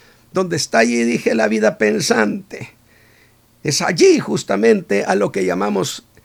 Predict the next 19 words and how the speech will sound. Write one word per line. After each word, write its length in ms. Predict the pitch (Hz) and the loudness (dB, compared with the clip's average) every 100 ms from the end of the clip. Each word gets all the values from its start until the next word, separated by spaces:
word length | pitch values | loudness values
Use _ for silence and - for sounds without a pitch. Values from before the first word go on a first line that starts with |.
| _ _ | _ _
o 120 | 185 | -2
a 60 | 185 | 0
lo 100 | 160 | 0
que 80 | - | 0
la 80 | |
Escritura 500 | 170 - 165 196 208 | -2 -2 -2 2 2
llamaría 480 | 180 180 170 190 190 | 2 0 0 0 0
el 120 | 180 | 0
hombre 320 | 202 185 175 160 | 0 0 0 0
interior. 560 | 147 165 151 151 151 - _ _ _ _ _ _ _ _ | -2 -4 -12 -12 -14 -20 _ _ _ _ _ _ _ _
Por 260 | - 165 139 | -6 -4 -2
consecuencia, 1160 | 285 311 311 - - - 254 214 175 139 117 110 _ _ _ _ _ | -2 0 0 0 -2 -2 -2 -2 -6 -8 -10 -14 _ _ _ _ _
cuando 340 | 196 202 170 165 | -4 -2 -2 -2
viene 440 | 202 311 302 294 | -2 0 0 0
ese 240 | 262 262 | 0 -2
cambio 440 | - 277 277 277 269 | 0 2 2 4 4
de 120 | 247 | 4
vida, 520 | 233 185 165 180 - _ _ _ _ _ _ _ _ _ _ | 2 -2 -4 -8 -12 _ _ _ _ _ _ _ _ _ _
primero 760 | - 233 247 277 320 339 320 | -6 -2 0 0 2 2 0